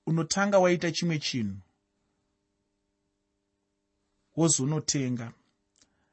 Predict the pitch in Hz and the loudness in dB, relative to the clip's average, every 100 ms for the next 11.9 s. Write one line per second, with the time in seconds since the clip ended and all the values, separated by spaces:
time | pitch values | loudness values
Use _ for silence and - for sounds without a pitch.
0 | _ - 151 151 147 156 165 185 202 196 | _ -2 2 2 0 -2 0 4 4 4
1 | - 196 180 175 175 - - - - _ | 2 2 2 4 2 2 -4 -6 -12 _
2 | _ _ _ _ _ 131 135 147 156 151 | _ _ _ _ _ 0 2 6 6 4
3 | 160 151 _ _ _ _ _ - 143 165 | 0 -8 _ _ _ _ _ -10 0 6
4 | 165 160 113 - 143 151 - 170 127 104 | 6 6 0 -6 -2 0 0 0 0 -2
5 | 113 123 135 117 113 101 110 _ _ _ | -4 -4 -6 -6 -8 -8 -12 _ _ _
6 | _ _ _ _ _ _ _ _ _ - | _ _ _ _ _ _ _ _ _ -8
7 | 151 185 202 220 226 208 196 190 180 180 | -2 2 4 4 4 2 0 0 0 -2
8 | 170 175 165 165 - 160 - 151 147 - | -4 -2 -2 -2 -4 -4 0 0 -2 -8
9 | - _ _ _ _ _ _ - 180 190 | -20 _ _ _ _ _ _ -2 0 0
10 | 190 127 127 160 175 160 139 - 117 104 | -2 -2 0 0 0 2 2 0 -4 -8
11 | _ - 101 117 135 135 127 110 | _ -14 -8 -4 -2 -2 -2 -4